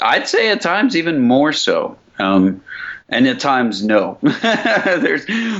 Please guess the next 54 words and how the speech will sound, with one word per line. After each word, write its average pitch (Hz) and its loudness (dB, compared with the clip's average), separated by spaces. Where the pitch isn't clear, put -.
there - 0
are 165 2
a 143 0
few 165 0
moments 123 2
when 123 0
you 123 2
walk 123 0
on 117 0
the 107 -6
bus 113 2
and 107 -4
it 104 -8
feels 113 0
like 104 2
you - -2
walked 120 2
into 107 0
a 98 0
cemetery 98 0
'cause 95 -4
everybody's 98 0
so 107 2
exhausted 98 0
and 92 -2
just 92 -2
like, 95 0
you're 92 2
like, 92 0
"Hey, 180 0
what's 175 -2
up, 240 0
man?" 196 2
And 107 2
everybody's 101 0
in 107 2
their 104 4
own 98 4
world 101 2
watching 101 0
a 95 2
movie 98 2
or, 92 0
you - 0
know, 98 0
something. 95 -4
But 101 0
yeah, 143 0
for 156 -2
the 151 0
most 175 -2
part, 120 2
I 110 0
mean, 117 0